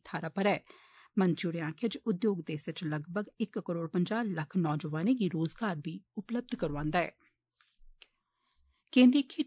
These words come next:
मंत्री डाक्टर मनसुख मांडविया होरें आखेआ जे राष्ट्रीय खेड प्रशासन विधेयक बीह् सौ चौबी दा मसौदा देसै च मजबूत ते पारदर्शी खेड प्रशासन संरचना कायम करने दी दिशा च इक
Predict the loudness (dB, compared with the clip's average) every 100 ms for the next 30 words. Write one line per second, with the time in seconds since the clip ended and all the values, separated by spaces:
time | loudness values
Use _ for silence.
0 | 0 0 0 -2 -2 -2 0 -2 -4 -4
1 | -4 -6 -8 -8 -10 -8 -8 -6 -6 -8
2 | -8 -8 -4 -6 -6 -6 -4 -4 0 0
3 | 0 -4 -8 -6 -8 -6 -6 -4 -4 -2
4 | 0 0 2 0 0 -4 -6 -4 -4 -2
5 | 0 0 -2 -12 -8 -6 -2 -2 -4 -4
6 | -4 -2 -4 0 0 0 -4 -4 -4 -2
7 | -2 0 0 0 -4 -4 -4 -4 -4 -4
8 | -2 0 0 -2 -2 -4 -4 -6 -8